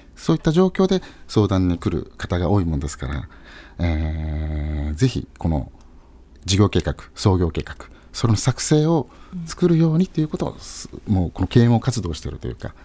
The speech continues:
Speaker 1: そういった、あのー、状態というんですかね。
Speaker 2: うん。
Speaker 1: うん、そういった話が多いですね。
Speaker 2: あ、そうなんですか。
Speaker 1: 相談の中では。うん。
Speaker 2: なんか、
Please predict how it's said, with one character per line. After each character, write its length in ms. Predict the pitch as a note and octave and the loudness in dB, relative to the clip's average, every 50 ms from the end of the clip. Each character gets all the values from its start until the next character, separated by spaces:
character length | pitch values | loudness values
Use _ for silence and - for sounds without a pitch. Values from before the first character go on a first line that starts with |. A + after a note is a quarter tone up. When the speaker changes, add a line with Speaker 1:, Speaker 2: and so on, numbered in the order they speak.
| - - | -18 -10
Speaker 1:
そ 160 | - - G#2+ | -4 0 0
う 60 | G2+ | 0
い 20 | |
っ 20 | - | 0
た、 220 | - - G2 - - - - | 0 -2 -2 -2 -2 -10 -8
あ 100 | - - | -4 -2
の 520 | F2 D#2+ D2+ D2 E2 - - D#2 - - - | -2 -2 -2 -4 -4 -6 -6 -6 -8 -8 -12
ー、 120 | - - - - - - - - - - - - - - - - - - - - - - - | -14 -20 -20 -20 -20 -20 -20 -20 -20 -20 -20 -20 -20 -20 -20 -20 -20 -20 -20 -20 -20 -8 0
状 140 | - F#2 F2 | 2 2 2
態 140 | - E2 D#2 | 2 0 -2
と 60 | - | 0
い 20 | |
う 40 | D#2 | -2
ん 20 | |
で 60 | C#2 A#1 | -4 -2
す 60 | - | -2
か 60 | - | 0
ね。 160 | D2 D#2+ E2 - - - | 0 0 0 -2 -6 -4
Speaker 2:
う 80 | - D#3+ | -2 0
ん。 20 | |
Speaker 1:
う 40 | - F2 E2+ | 2 2 0
ん、 40 | - | 0
そ 120 | - - - | -2 -2 0
う 20 | G2 | 0
い 40 | |
っ 20 | - | 0
た 140 | - G2+ F#2+ | 0 -2 0
話 220 | G2+ F#2+ D#2+ - | 0 -2 -2 -2
が 80 | - C2 | -2 -2
多 100 | D2+ D2+ | -2 -4
い 40 | |
で 100 | D2 - | -6 -8
す 100 | - - | -12 -6
ね。 220 | - D2+ D2+ D2+ - - - | -4 -4 -4 -4 -6 -10 -14
Speaker 2:
あ、 120 | - - | -14 -14
そ 120 | - - C#3 C#3 D3 F2+ | -12 -8 -4 0 2 2
う 60 | D2+ | 2
な 60 | C#2+ | 2
ん 20 | D#2 | 2
で 60 | D2+ | -2
す 80 | D2+ | -2
か。 80 | - - | -2 -2
Speaker 1:
相 100 | A#2 A2+ | -4 -4
談 60 | - | -4
の 60 | G#2+ - | -6 -10
中 0 | - - - - F#2 | -12 -16 -14 -8 -8
で 0 | |
は。 40 | E2+ | -6
う 20 | E2+ | -4
ん。 40 | |
Speaker 2:
な 80 | - C#3+ | -4 -4
ん 20 | B2+ | -4
か、 120 | - C3 | -6 -8